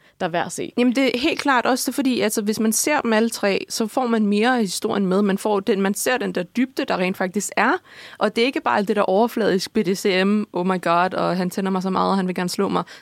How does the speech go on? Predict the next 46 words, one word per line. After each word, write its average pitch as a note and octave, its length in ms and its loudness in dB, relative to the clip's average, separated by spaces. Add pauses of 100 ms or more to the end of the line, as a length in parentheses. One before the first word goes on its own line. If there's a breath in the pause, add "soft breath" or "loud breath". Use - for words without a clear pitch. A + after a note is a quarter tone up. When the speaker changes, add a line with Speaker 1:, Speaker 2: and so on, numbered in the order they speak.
(120)
Speaker 2:
Det B3 60 2
er - 20 2
ikke - 100 -4
det, D4 120 2
det D#4 80 2
kun C#4+ 220 2
det, E4 100 2
det B3+ 100 4
handler C#4+ 420 4
om. G3 200 2 (420 loud breath)
Og A#3 140 2
igen, D4+ 280 0
det - 80 -4
er G3 40 2
det G3+ 120 0
samme G#3+ 200 2
med C4 80 4
Twilight. D#4+ 540 2
Folk - 260 0
ser - 320 0
etteren, E4 520 0
de A3+ 80 2
lukker F#3 240 0
fuldstændig A3 560 -4
af, E4 260 0 (120)
Speaker 1:
Mhm. G#3 260 -8
Speaker 2:
og C4+ 100 2
så C4 80 2
siger C#4 180 2
de, G#3+ 100 -6
"Det A3+ 80 0
hele C#4+ 300 2
er C#4+ 40 4
noget A#3 180 4
lort," A#3 320 2
og G3+ 140 -4
det A3 140 -6
er A#3 100 -2
det C#4+ 140 0
bare A#3 220 -2 (140)
ikke. D#4 160 -2 (160)
Altså, G#3+ 200 0
man, A#3 180 4
hvis A3 220 -2
man A#3+ 120 2
ser D4 360 0